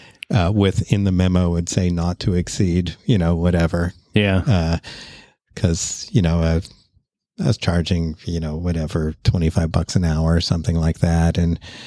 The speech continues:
Speaker 1: when you're dealing with data reel to reel, you're real time, you know? So
Speaker 2: Yeah.
Speaker 1: if I'm loading in an hour, well, there's twenty-five bucks. If I'm writing out an hour, that's twenty-five bucks. And we spend,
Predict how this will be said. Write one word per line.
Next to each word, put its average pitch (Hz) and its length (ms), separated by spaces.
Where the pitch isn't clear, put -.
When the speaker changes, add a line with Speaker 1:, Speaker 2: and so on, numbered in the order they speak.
Speaker 1:
when 98 640
you're 82 140
dealing 82 340
with 82 160
data 85 320
reel 82 240
to 80 40
reel, 87 440
you're 82 180
real 90 260
time, 85 520
you 110 160
know? 82 240
So - 240
Speaker 2:
Yeah. 92 240
Speaker 1:
if - 120
I'm 85 140
loading 92 340
in 95 160
an 87 140
hour, 90 580
well, 87 180
there's 92 240
twenty-five 85 480
bucks. 95 320
If 92 120
I'm 87 140
writing 87 320
out 95 180
an 85 120
hour, 85 300
that's 90 200
twenty-five 90 480
bucks. 85 340
And 85 120
we 82 120
spend, 85 520